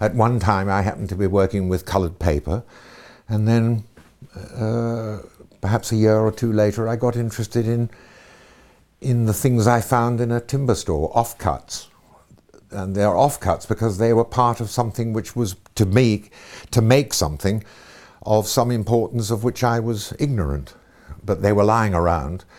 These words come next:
so I just put them in the back of the car and brought them, and then I began to put them together and, and colour them.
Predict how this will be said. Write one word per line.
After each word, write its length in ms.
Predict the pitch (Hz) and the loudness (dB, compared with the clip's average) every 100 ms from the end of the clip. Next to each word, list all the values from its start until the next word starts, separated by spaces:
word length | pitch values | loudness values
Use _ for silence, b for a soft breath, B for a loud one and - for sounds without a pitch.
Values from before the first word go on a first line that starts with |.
| B | B
so 140 | - 107 | -4 -2
I 80 | |
just 300 | 101 104 - | -2 -4 -4
put 160 | - - | -4 -2
them 100 | 101 | -2
in 80 | 92 | -2
the 60 | |
back 200 | 82 85 | 0 -2
of 60 | 78 | -2
the 60 | 80 | -6
car 340 | 78 71 82 | -2 -2 -2
and 160 | 98 85 | -2 0
brought 300 | 90 76 85 | 2 0 -4
them, 260 | 90 110 110 | -6 -6 -6
and 140 | 101 | -2
then 120 | 107 | 0
I 220 | 110 110 | 2 0
began 380 | 104 107 107 101 | 0 0 2 2
to 240 | 95 101 95 | 0 0 0
put 260 | - 101 | -2 -6
them 160 | - 95 | -4 -4
together 420 | 82 87 78 95 | 0 0 2 0
and, 400 | 73 101 101 98 - B B B B B | -2 -4 -4 -6 -14 B B B B B
and 200 | - 104 | -4 -4
colour 280 | - 131 127 | 0 2 2
them. 240 | 78 67 | 0 -4